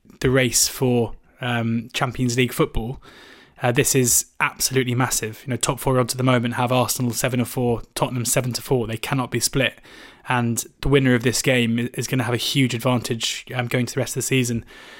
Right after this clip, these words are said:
uh, to get that top four. And I don't think you can really underestimate how big a Champions League qualification would be for either of these sides. You've got Antonio Conte, who's come in in the summer, and a new director of football as well. Um, for Tottenham to be able to recruit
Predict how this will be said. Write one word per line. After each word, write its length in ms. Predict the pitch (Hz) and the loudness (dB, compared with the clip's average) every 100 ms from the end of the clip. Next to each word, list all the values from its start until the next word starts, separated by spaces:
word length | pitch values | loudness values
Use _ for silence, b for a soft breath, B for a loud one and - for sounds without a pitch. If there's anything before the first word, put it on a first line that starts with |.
| B - | B -2
uh, 120 | 123 | 0
to 120 | - 131 | 2 0
get 180 | 139 | 2
that 200 | 139 120 | 0 -2
top 160 | - 123 | -2 -6
four. 360 | - 123 120 143 | -4 -2 0 0
And 120 | 139 | 0
I 140 | 147 | 0
don't 180 | 135 208 | 2 2
think 80 | 156 | 2
you 40 | |
can 140 | 131 139 | 4 6
really 180 | 135 | 6
underestimate 600 | 127 127 135 - 131 123 | 6 4 2 2 0 0
how 420 | - - - 135 123 | -2 -2 0 0 2
big 380 | 131 123 - - | 2 2 -2 -4
a 60 | |
Champions 400 | 139 135 117 123 | -2 -2 0 0
League 80 | 123 | 0
qualification 580 | - 127 - 139 127 131 | 2 -2 0 0 0 0
would 100 | 123 | 0
be 140 | 139 123 | 0 0
for 100 | 131 | 0
either 220 | 131 123 | 0 2
of 40 | |
these 180 | 120 113 | 2 2
sides. 460 | 139 120 117 - B B B B B | 2 0 -2 -8 B B B B B
You've 100 | 135 | -2
got 160 | 143 139 | 2 2
Antonio 380 | 131 143 135 123 | 4 4 4 2
Conte, 340 | 131 117 123 | 0 0 0
who's 140 | 117 | 0
come 200 | - 127 | 0 2
in 80 | 120 | 2
in 60 | 120 | 0
the 80 | 113 | 0
summer, 260 | 131 120 | 2 2
and 80 | 120 | 2
a 40 | |
new 140 | 123 120 | 2 2
director 280 | 131 120 123 | 0 0 -4
of 80 | |
football 320 | - 139 123 120 | -4 -6 -4 -4
as 100 | 123 | -2
well. 280 | 123 113 B B B B B - | -4 -4 B B B B B -2
Um, 420 | 123 120 117 120 - | 2 2 2 -2 -6
for 220 | - 160 | -4 -2
Tottenham 440 | - 160 143 131 | 0 0 0 0
to 140 | 120 131 | 0 2
be 80 | 135 | 4
able 200 | 131 123 | 2 0
to 140 | 127 | 0
recruit 640 | 123 - 143 123 - - | 0 2 2 2 -2 -4